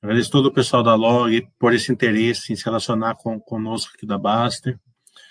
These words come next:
É, lembrando somente que a gente não faz nenhuma indicação de compra, nem de venda de ações,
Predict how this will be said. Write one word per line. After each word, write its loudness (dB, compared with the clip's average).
É, 0
lembrando 6
somente 4
que -4
a 4
gente 0
não 4
faz 2
nenhuma 2
indicação -2
de -2
compra, -4
nem -6
de -6
venda -6
de -10
ações, -4